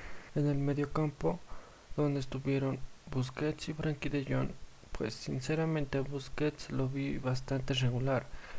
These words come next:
perdiendo varios balones y dando pases defectuosos, y para mí si sigue, si, si, si sigue en ese estado de forma debe ser reemplazado y en su lugar debe ser el titular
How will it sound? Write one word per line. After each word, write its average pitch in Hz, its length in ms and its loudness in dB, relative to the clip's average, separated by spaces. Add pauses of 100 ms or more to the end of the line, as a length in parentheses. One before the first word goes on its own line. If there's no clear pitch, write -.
perdiendo 123 480 2
varios 143 380 2
balones 135 560 2
y 131 60 0
dando 127 260 4
pases 131 480 0
defectuosos, - 920 -4
y - 60 -2
para 135 300 0
mí 170 240 2
si 135 320 -4
sigue, 147 420 0 (680)
si, - 460 -2 (280)
si, - 40 -4
si 123 220 2
sigue 160 420 4
en 165 120 4
ese 143 180 0
estado 131 360 6
de 135 120 2
forma 123 420 4
debe 127 300 2
ser 143 300 2 (600)
reemplazado 160 720 8
y 139 180 0
en 131 80 4
su 143 140 2
lugar 131 400 4
debe 120 240 0
ser 113 300 0 (320)
el 123 160 0
titular 127 500 2